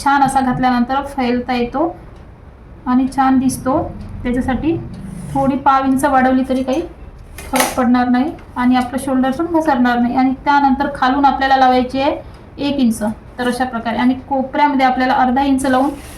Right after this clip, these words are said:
तिथे प्रॉपर गोल जो आहे आपला गळ्याचा आकार द्यायचा.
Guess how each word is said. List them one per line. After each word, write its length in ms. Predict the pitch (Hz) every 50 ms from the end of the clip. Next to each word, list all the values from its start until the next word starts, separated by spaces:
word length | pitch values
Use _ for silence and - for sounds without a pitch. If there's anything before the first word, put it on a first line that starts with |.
| - -
तिथे 180 | - 247 - 294
प्रॉपर 440 | 262 - 262 247 233 240 - 269 262 262
गोल 240 | 240 247 254 262 247 247 - - - 247
जो 160 | 226 226 262
आहे 240 | 247 262 262 262 262
आपला 220 | 240 233 - 254
गळ्याचा 380 | 240 240 240 233 233 233 - 233
आकार 220 | 226 - - 277 320 - - - - - - -
द्यायचा. 360 | - 220 202 185 - - 269